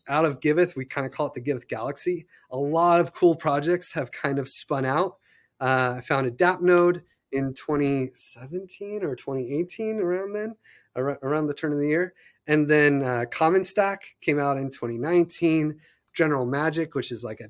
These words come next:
dev shop, came out in twenty twenty-one. The Token Engineering Commons came out in twenty twenty-one. Uh, there's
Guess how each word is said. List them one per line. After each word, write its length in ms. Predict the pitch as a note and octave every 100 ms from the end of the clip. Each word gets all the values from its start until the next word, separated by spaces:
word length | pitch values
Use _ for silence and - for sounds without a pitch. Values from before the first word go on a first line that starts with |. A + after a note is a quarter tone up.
| -
dev 240 | D3+ D3+
shop, 440 | - D3+ C#3+ C#3+ -
came 200 | - C3
out 220 | B2+ A#2+ A#2+
in 140 | A2+
twenty 340 | - - B2
twenty-one. 880 | A#2+ - A2+ A2+ C3 D3+ C#3+ C#3 C3+ - _
The 80 | C3
Token 260 | B2+ D3 C3
Engineering 400 | A#2+ A2+ A2 A2
Commons 640 | - E3+ D#3+ D3+ C#3+ C#3
came 240 | - C#3+ C#3+
out 160 | C#3
in 80 | C3
twenty 280 | - C3+ C3
twenty-one. 680 | - C3+ C3 B2+ B2+ B2 A#2+ _ _ _
Uh, 300 | B2 A2 A2 G#2+
there's 340 | B2+ B2 -